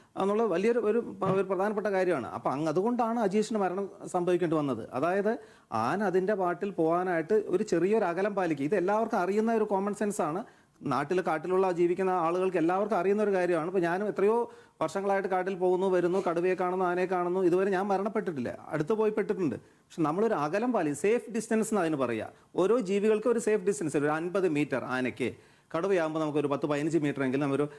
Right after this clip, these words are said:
ഒരു സേഫ് ഡിസ്റ്റൻസ് അങ്ങനെ ഓരോ ജീവികൾക്കും ഉണ്ട്. അങ്ങനെ ഒരു സേഫ് ഡിസ്റ്റൻസിൽ നിന്നാൽ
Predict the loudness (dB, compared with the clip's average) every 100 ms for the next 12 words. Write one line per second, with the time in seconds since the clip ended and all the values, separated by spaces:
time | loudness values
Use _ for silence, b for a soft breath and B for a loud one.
0 | B B -2 0 0 0 -2 -2 -4 -2
1 | -2 0 0 2 0 0 2 2 2 0
2 | 0 -4 B B -2 0 2 0 2 0
3 | 0 -2 0 0 0 0 0 0 0